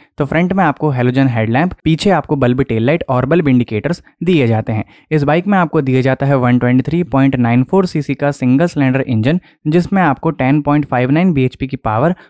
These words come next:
और इलेवन न्यूटन मीटर का टॉर्क दिया जाता है और फ़ाइव स्पीड का गियरबॉक्स आपको यहाँ पर दिया जाता है। टेन पॉइंट फ़ाइव लीटर्स की यहाँ पर आपको फ्यूल टैंक कैपेसिटी मिल जाती है। बाइक का जो हैंडल बार है वो अपराइट है और यहाँ पर आपको यूनिबॉडी सिंगल सीट दी जाती है।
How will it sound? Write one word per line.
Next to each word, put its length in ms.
और 140
इलेवन 300
न्यूटन 240
मीटर 200
का 100
टॉर्क 260
दिया 220
जाता 260
है 140
और 180
फ़ाइव 280
स्पीड 220
का 80
गियरबॉक्स 440
आपको 220
यहाँ 180
पर 180
दिया 160
जाता 240
है। 100
टेन 220
पॉइंट 240
फ़ाइव 240
लीटर्स 280
की 120
यहाँ 160
पर 120
आपको 180
फ्यूल 220
टैंक 180
कैपेसिटी 420
मिल 140
जाती 280
है। 120
बाइक 260
का 80
जो 120
हैंडल 320
बार 160
है 80
वो 100
अपराइट 440
है 120
और 220
यहाँ 240
पर 120
आपको 160
यूनिबॉडी 460
सिंगल 280
सीट 220
दी 180
जाती 280
है। 120